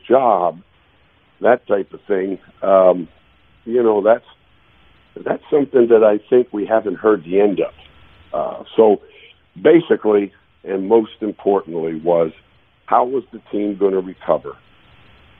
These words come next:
from the horrific accident? And all these other things, you know, don't quite stack up that way, but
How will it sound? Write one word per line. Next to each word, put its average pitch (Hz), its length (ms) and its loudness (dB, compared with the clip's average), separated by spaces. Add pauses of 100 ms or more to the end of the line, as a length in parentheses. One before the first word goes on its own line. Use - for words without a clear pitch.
(100)
from 87 200 -2
the 85 100 2
horrific 82 540 -2
accident? 69 520 -4 (140)
And 78 400 -2 (380)
all 104 300 4
these 104 300 0
other 90 240 2
things, 82 420 -8 (680)
you 85 120 -8
know, 80 260 0 (1600)
don't 107 240 0
quite 95 260 0 (140)
stack 95 340 0
up 104 200 2 (180)
that 107 240 -4
way, 80 340 -10 (100)
but 95 240 0